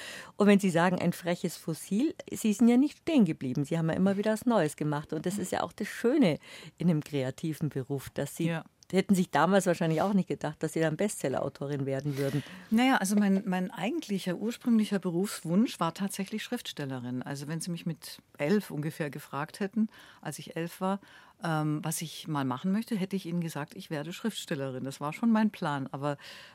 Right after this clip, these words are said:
Speaker 2: wie es halt so ist, das war so ein Kindertraum. Und, ähm, danach sind halt viele andere Sachen passiert. Ich bin durch Zufall in die Moderation gerutscht, hab das dann tatsächlich auch zunächst zu meinem Beruf gemacht.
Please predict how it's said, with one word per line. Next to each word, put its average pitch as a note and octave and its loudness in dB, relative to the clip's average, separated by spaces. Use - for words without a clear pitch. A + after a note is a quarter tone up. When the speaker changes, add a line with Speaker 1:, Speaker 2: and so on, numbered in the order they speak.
Speaker 2:
wie D#3 0
es E3+ -2
halt D3+ 0
so - -6
ist, F#3 2
das D3+ -6
war C#3+ 0
so C#3 -4
ein C3 -4
Kindertraum. B2+ -2
Und, D3+ -4
ähm, C#3+ -4
danach C#3+ -2
sind - -6
halt D3+ -4
viele D3 -8
andere C#3 -6
Sachen C3+ -10
passiert. F#3 -4
Ich - -18
bin D#3 -6
durch D3 -6
Zufall E3 0
in D#3+ -2
die D3+ -2
Moderation D3+ 0
gerutscht, E3+ -6
hab - -8
das D#3 -4
dann D#3 -4
tatsächlich E3 -8
auch D3 -6
zunächst D3 -6
zu D3 -8
meinem B2+ -6
Beruf D3 -8
gemacht. D3+ -4